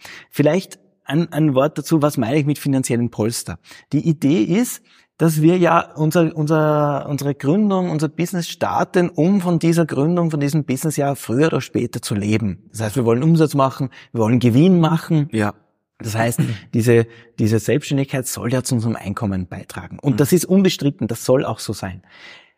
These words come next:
Speaker 1: Die Frage ist nur, dieses früher oder später, kommt das früher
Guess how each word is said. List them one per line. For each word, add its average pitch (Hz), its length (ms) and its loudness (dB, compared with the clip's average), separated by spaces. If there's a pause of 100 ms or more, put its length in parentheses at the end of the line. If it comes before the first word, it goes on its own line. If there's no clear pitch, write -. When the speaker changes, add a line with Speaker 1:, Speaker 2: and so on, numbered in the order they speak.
(280)
Speaker 1:
Die 190 80 0
Frage 175 340 0
ist 180 200 -2
nur, 196 220 4
dieses 170 340 -6
früher 202 400 2
oder - 140 0
später, 208 840 -4 (600)
kommt 196 420 2
das 170 240 -2
früher 185 560 2